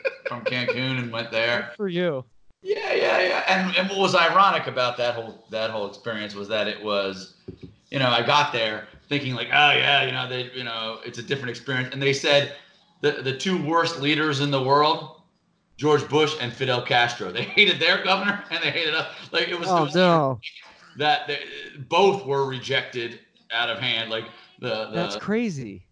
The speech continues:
Speaker 2: Right, the strong arm, like, the, you know what I mean? Clearly the, the, the embargo was ridiculous, and yet Fidel was
Speaker 1: Agreed.
Speaker 2: not really helping in, in, in either. So it was like,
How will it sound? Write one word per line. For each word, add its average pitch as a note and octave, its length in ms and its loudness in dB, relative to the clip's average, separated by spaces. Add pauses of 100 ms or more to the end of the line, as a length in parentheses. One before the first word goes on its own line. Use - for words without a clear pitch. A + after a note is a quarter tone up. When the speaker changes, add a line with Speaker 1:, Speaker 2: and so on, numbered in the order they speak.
Speaker 2:
Right, D3 260 2
the B2 100 -2
strong D#3 440 4
arm, D3+ 380 4
like, C#3 200 0
the, C#3 220 -2
you C#3+ 80 -8
know D3+ 100 2
what C#3+ 100 2
I D3 40 0
mean? D3 120 -4 (440)
Clearly F3+ 340 4
the, B2 720 0
the, A2 360 0
the C#3 40 -2
embargo D3+ 520 4
was C#3+ 120 -2
ridiculous, E3 760 -2 (180)
and D3+ 180 -2
yet C#3+ 500 0
Fidel D#3+ 300 4
was D3+ 100 2
Speaker 1:
Agreed. B2 60 -2
Speaker 2:
not C#3 220 -6
really B2 140 -8
helping B2 380 -2
in, A2+ 180 -10
in, A2+ 280 -10
in A#2+ 180 -8
either. G#2+ 340 -8 (120)
So C#3+ 280 2
it D3+ 40 2
was D3+ 140 -2
like, E3+ 140 4